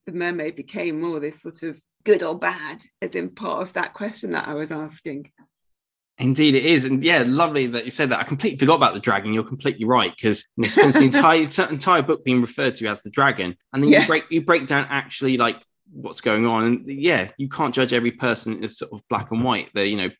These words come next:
Speaker 2: various shades of grey that people go through and experience in life. So, uh,
Speaker 1: Yeah.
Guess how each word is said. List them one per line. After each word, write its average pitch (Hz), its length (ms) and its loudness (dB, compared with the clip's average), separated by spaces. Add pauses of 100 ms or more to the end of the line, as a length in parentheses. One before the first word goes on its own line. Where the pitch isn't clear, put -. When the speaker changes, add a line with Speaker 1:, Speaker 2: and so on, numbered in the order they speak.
Speaker 2:
various 123 320 2
shades 113 300 -2
of 98 80 -6
grey 110 260 2
that 95 240 -4 (320)
people 110 280 -8
go 104 200 0
through 92 280 -2
and 95 240 -6
experience 127 520 -2
in 98 100 -2
life. 85 200 -4
So, 107 380 4
uh, 110 240 2
Speaker 1:
Yeah. - 160 -14